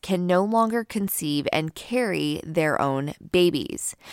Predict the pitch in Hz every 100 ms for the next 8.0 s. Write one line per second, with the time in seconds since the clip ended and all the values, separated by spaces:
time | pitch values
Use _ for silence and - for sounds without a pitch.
0 | - - - 220 214 214 - 233 254 294
1 | 269 - 226 214 180 170 180 165 160 160
2 | 160 151 156 - 156 156 147 151 175 -
3 | 160 156 - 156 - 160 143 156 175 196
4 | - - - 196 185 - - 208 226 240
5 | 208 175 - - 139 135 - 143 - 95
6 | - - - _ _ _ _ _ - 214
7 | 226 226 - 220 240 294 311 240 190